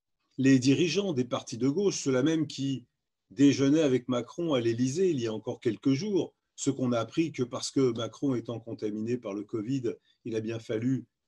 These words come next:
avertir que Jean-Luc Mélenchon, euh, et Chassaigne du P C F et la responsable du groupe parlementaire, euh, du P S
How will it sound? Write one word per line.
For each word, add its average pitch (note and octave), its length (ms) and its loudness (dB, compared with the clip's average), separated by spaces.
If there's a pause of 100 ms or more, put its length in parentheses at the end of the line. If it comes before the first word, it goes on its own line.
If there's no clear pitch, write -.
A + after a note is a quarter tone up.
(180)
avertir B2+ 760 -4 (440)
que A#2 540 0
Jean-Luc A2 440 -6
Mélenchon, A2+ 840 -4
euh, F#2+ 240 -6 (200)
et G#2 80 -6
Chassaigne C3 540 -2
du G#2 120 -8
P A2 140 -6
C C#3+ 380 0
F C#3 120 -6
et - 20 0
la G#2+ 100 -2
responsable A2 520 -8
du G2+ 100 -8
groupe A2+ 240 -10
parlementaire, G#2+ 760 -6
euh, G2 120 -6
du F#2+ 160 -10
P - 140 -4
S C#3 280 0